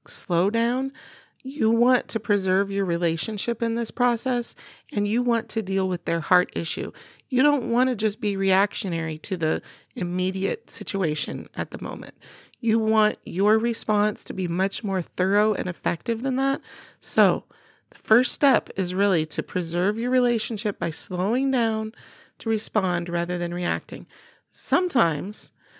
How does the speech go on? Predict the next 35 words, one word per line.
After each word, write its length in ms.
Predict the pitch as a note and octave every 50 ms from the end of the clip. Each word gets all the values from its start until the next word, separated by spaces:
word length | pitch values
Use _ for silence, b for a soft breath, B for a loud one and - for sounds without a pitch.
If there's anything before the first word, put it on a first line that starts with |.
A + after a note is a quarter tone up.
| B B B B -
when 260 | G3 G3 G3 G3+ G3
I 180 | F#3+ F#3 F3+
do 220 | F#3 F3 F#3+ F#3 F3+
this, 480 | E3+ D#3 D#3 E3 D#3+ - - - - - -
I 300 | F3 F3 F3 E3+ E3+ E3+
will 120 | E3+ E3+
tell 180 | - - F3 F3
my 120 | E3+ E3
kids, 360 | - - E3+ E3 - - - -
"You 60 | G#3+
know 100 | F3+ F#3
what? 320 | F3 F3 F3 F3+ F3 - _
This 320 | - E3+ - F3+ F#3 F#3 -
situation 800 | - - - - F#3+ - - F3+ F3+ F3 F3+ F3 - - F3 E3+
is 220 | F3 - - E3+ E3
very 460 | D#3 F3 F3+ F#3 F#3 F#3 F#3 F#3 F3+
big 460 | E3 E3 D#3 D#3 D3+ D3 D#3 - - B B B B B B B B B _
and 300 | - - D#3+ D3+ D#3 D3+
very 580 | D3 C#3+ D#3 E3 E3+ F#3 F3+ F3+ F3+ F3+ F3+ F3+
concerning, 760 | - F#3+ F3+ E3 - - D#3+ D#3+ D#3 D#3+ D#3+ D3+ D3+ - - -
and 320 | D#3 D3+ D3+ D3 D3 C#3+ b b b b b b b b b _ -
m-, 180 | - E3 E3 -
I 180 | - F3 E3+ F3
know 300 | F3+ F3+ F3+ F3+ F3 E3+
that 180 | E3+ E3 - -
I 180 | F#3 F3 F3+
am 140 | F#3+ F#3 F3
feeling 340 | - - G3 F#3+ F#3+ F#3 F3
a 80 | E3+ E3+
lot 200 | E3+ E3 E3 D#3+
of 100 | E3 E3
emotions 500 | D#3+ D#3+ D#3+ E3 E3+ - - A#3+ A#3 A3+
right 180 | A#3 A#3+ B3 B3
now, 320 | A#3+ A#3 A3+ A3+ A3+ A3+ B B B B B B B B B _
feeling 600 | - - - F3 F3 E3+ E3 D#3 D#3 D#3 D3+ D#3